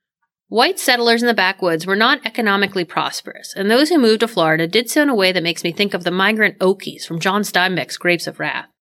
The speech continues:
In the eighteen hundreds, poor white families in Georgia would gather all of their belongings, cross into Florida, look for an area that hadn't been settled, and set up a tent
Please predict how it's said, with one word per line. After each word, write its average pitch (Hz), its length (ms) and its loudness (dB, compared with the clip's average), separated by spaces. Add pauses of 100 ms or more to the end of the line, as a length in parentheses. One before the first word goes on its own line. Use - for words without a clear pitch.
(760)
In 208 140 0
the 240 160 2
eighteen 311 260 0
hundreds, 202 400 0
poor 285 260 2
white 262 240 2
families 202 360 0
in 196 100 0
Georgia 165 380 -2
would 165 100 -4
gather 160 320 -2
all 262 180 0
of 247 100 0
their 226 120 2
belongings, 185 580 -2
cross 208 480 0
into 269 140 -2
Florida, 156 540 -6 (360)
look 240 280 -2
for 202 140 0
an 180 80 2
area 185 300 2
that 139 120 -6
hadn't 196 280 -2
been 135 120 -10
settled, 139 420 -6 (400)
and 190 160 -6
set 285 140 0
up 302 100 -4
a 202 60 -2
tent 254 360 -4